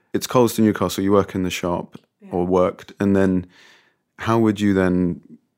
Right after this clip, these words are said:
Speaker 1: fashion your shelves here, or how are the books here? Is it sort of like, "Oh, whatever, they're just gonna go where they're gonna go here
Speaker 2: Well,
Speaker 1: 'cause they're so
Speaker 2: yeah.
Speaker 1: regimented there," or is it
Speaker 2: In our last flat, we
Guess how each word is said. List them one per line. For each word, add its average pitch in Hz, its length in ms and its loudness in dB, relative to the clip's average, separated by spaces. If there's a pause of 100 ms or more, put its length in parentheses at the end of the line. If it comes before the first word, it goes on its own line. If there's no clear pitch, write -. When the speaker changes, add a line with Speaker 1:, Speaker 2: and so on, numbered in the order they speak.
Speaker 1:
fashion - 400 -6
your 85 100 -4
shelves 87 300 -6
here, 90 180 -2
or 85 100 -4
how 101 140 -4
are 98 40 -2
the 90 80 -2
books 85 300 -6
here? 87 120 -2
Is 95 180 2
it 85 120 0
sort 107 200 0
of 92 80 -2
like, 92 220 2
"Oh, 90 140 0
whatever, 90 400 0
they're 90 160 -2
just 90 200 -8
gonna 92 120 -2
go 92 140 0
where 87 80 0
they're 85 100 -4
gonna 87 160 -6
go 87 180 -4
here 151 100 -4
Speaker 2:
Well, 254 320 4
Speaker 1:
'cause - 160 -6
they're 95 100 0
so 226 140 4
Speaker 2:
yeah. - 100 2
Speaker 1:
regimented 95 600 0
there," 90 260 0
or 90 180 0
is 90 120 -4
it 240 80 2
Speaker 2:
In 233 100 0
our 240 240 0
last 233 760 -2
flat, 170 440 -6
we 185 480 -4